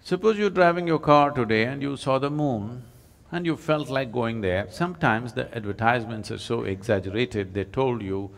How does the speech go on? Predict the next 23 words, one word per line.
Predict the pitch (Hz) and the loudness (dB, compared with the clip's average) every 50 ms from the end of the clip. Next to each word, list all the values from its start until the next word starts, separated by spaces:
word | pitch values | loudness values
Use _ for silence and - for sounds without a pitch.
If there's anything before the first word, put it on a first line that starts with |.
| - - - - - | -20 -20 -20 -12 -4
if | 127 127 117 - 143 | -4 -4 -2 -2 -4
you | 143 139 | -4 -2
really | 123 123 123 120 123 120 120 127 120 123 123 127 - - - - - - - - _ _ - - _ - - - - - _ _ _ _ _ _ _ _ - _ _ _ _ - _ _ _ _ _ _ _ _ _ _ _ | 0 2 2 2 2 2 0 -2 -4 -6 -10 -16 -18 -20 -20 -20 -20 -20 -20 -20 _ _ -20 -20 _ -20 -20 -20 -20 -20 _ _ _ _ _ _ _ _ -20 _ _ _ _ -20 _ _ _ _ _ _ _ _ _ _ _
floor | - - 117 113 110 110 | -8 -2 2 4 4 4
the | 107 107 | 4 4
accelerator, | 98 104 117 - - 117 101 101 120 135 135 - - 98 85 85 - - - - - - - - - _ _ | 4 2 2 2 -2 -4 -4 -2 -2 -2 -2 -2 -4 -4 -4 -6 -8 -12 -16 -20 -20 -20 -20 -20 -20 _ _
it | 127 131 123 143 | -4 -4 -2 -2
will | 156 147 | -2 0
go | 139 156 165 165 | 2 2 2 2
to | 170 165 | 2 0
the | 165 180 | -2 -2
moon. | 185 190 185 143 98 82 - - - - - - - 160 | -2 0 -2 -2 -2 -6 -10 -14 -16 -20 -20 -16 -12 -10
If | 131 - - | -8 -6 -6
you | 127 | -6
try | 127 - 139 143 147 147 143 | -2 0 0 2 2 2 2
very | 135 143 147 147 143 | 2 0 0 0 -2
hard, | 113 98 147 143 147 151 147 143 - - - - - _ _ - _ _ _ _ _ _ _ _ _ _ _ - _ _ - - _ _ _ _ _ _ _ _ _ - _ _ - - | -2 -2 -2 -2 -2 -2 -4 -8 -12 -16 -20 -20 -20 _ _ -20 _ _ _ _ _ _ _ _ _ _ _ -20 _ _ -20 -20 _ _ _ _ _ _ _ _ _ -20 _ _ -20 -8
you | 143 143 165 | -4 -2 0
may | 165 160 139 | 0 0 -2
go | 117 120 127 123 | -2 -2 -4 -4
beyond | 107 101 123 127 135 139 139 143 139 123 | -4 -2 -2 0 0 0 0 -2 -2 -2
the | 107 95 | -4 -4
moon, | 98 98 92 87 82 80 82 | -4 -4 -6 -8 -8 -10 -14